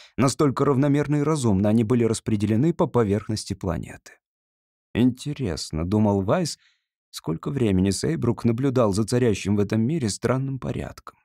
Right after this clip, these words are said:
Как он объяснял себе, почему не растёт число насекомых, хотя птицы их не едят?» почему в отсутствии хищников не расплодились грызуны.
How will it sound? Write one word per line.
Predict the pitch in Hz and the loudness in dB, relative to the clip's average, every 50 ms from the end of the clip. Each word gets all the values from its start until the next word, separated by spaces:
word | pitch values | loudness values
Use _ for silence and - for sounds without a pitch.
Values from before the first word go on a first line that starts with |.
| _ _ _ _ _ _ | _ _ _ _ _ _
Как | - 110 135 139 110 - | 0 2 2 2 2 0
он | 110 113 117 | 0 0 2
объяснял | 117 120 139 139 - - 143 139 123 104 | 0 0 -2 -4 -4 -2 0 0 0 0
себе, | 87 - 107 104 113 104 | 0 0 0 0 0 0
почему | - 151 135 - 160 160 151 123 110 | 0 -2 -2 -2 -2 0 2 4 4
не | 104 117 | 4 4
растёт | 127 143 131 - - 143 123 - | 4 2 0 0 0 0 0 0
число | - 143 131 - 139 156 | 0 -4 -2 0 0 2
насекомых, | 156 139 117 - 131 - - - 104 104 131 151 151 - - - - - _ _ | 2 2 0 0 -2 -2 0 -2 0 0 0 -2 -4 -8 -10 -16 -20 -20 _ _
хотя | - 156 113 143 123 | -2 0 2 2 0
птицы | - - - 143 - - - 113 | 0 0 0 0 0 0 -2 -2
их | 104 - - | -2 0 0
не | 127 135 143 | 0 0 0
едят?» | 135 113 101 - 58 57 - - _ _ _ _ _ _ _ - | 0 -2 -4 -6 -6 -10 -14 -20 _ _ _ _ _ _ _ -2
почему | 135 127 - 139 131 113 | -2 0 2 2 2 4
в | 98 113 | 4 2
отсутствии | 127 113 - 120 104 - - - 123 123 | 2 2 0 -2 -2 -2 -2 0 0 0
хищников | 113 - 190 190 180 - 120 117 - 120 - | 2 2 0 0 0 0 0 0 2 0 2
не | 135 135 139 | 2 2 2
расплодились | 139 127 - - 143 147 139 147 214 202 139 113 90 117 | 2 0 0 0 0 0 0 2 2 2 2 2 2 0
грызуны. | 120 - 175 185 175 185 214 190 143 101 - - - | -2 0 0 0 0 0 0 0 0 -2 -4 -10 -18